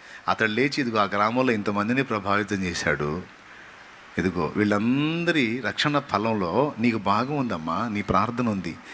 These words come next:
ఇదిగో బహుమానం అంటాడు రేపు. తెల్ల ముఖం వేసుకొని చూస్తావు నువ్వు.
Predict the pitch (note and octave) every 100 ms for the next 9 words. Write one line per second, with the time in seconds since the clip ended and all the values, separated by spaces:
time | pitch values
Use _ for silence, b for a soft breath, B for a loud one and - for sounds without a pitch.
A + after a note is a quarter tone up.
0 | - F#2+ G2 F#2 F#2 G2+ G#2+ G#2+ G2+ D#2+
1 | D#2+ D#2 - D2+ - - - B B B
2 | B - B2+ F3+ A#3+ C4 A#3+ A#3 A3+ -
3 | A#3+ F#3+ F#3+ - G3 D3 F#2+ D2+